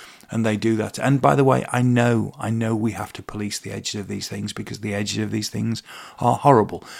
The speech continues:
And it doesn't matter, matter whether it's a left-wing issue or a right-wing issue. It doesn't matter which side of the, the, the divide you,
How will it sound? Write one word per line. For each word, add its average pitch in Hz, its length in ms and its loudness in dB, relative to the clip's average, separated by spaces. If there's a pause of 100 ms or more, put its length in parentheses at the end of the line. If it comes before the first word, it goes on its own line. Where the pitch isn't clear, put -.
(120)
And 113 80 -6
it - 80 -6
doesn't - 300 -2
matter, 110 380 -2
matter 107 320 -4
whether 104 280 -4
it's - 120 -6
a 104 60 -2
left-wing 110 460 -2
issue 107 280 -4
or 110 100 0
a 104 60 -2
right-wing 107 420 -2
issue. 104 220 -10
It - 20 -6
doesn't 117 160 0
matter 107 180 -2
which 107 240 -2
side 110 360 0
of 110 100 -4
the, 107 160 -6 (540)
the, 110 120 -4
the 113 160 -4
divide 107 560 0
you, 98 200 -6